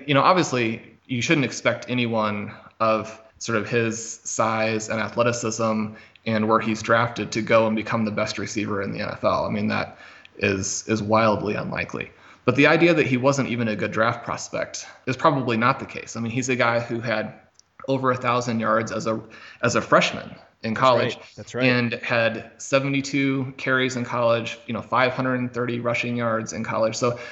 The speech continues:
Speaker 1: again, all of these things that you would want to see from a prospect who's gonna go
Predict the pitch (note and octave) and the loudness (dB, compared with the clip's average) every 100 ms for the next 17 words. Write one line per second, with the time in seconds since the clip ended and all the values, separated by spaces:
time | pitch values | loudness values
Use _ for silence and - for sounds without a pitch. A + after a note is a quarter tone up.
0 | - D3 D#3 F3 C3+ E3 D#3 C#3 - C3+ | -4 2 4 6 6 4 4 2 2 2
1 | C#3 A#2+ A2+ B2+ B2 A#2+ B2 A#2+ - - | 2 0 -2 0 0 0 -2 -2 -6 -6
2 | - D3 C3 A2+ - - - _ B2 A#2 | 0 2 2 -2 -6 -18 -20 _ 4 4
3 | A2+ G#2+ G#2 - C#3 C#3+ B2 G#2 - B2 | 4 2 -2 2 2 2 0 0 0 0
4 | A#2+ B2+ A#2 B2+ B2+ B2+ B2 | 0 0 4 4 6 6 2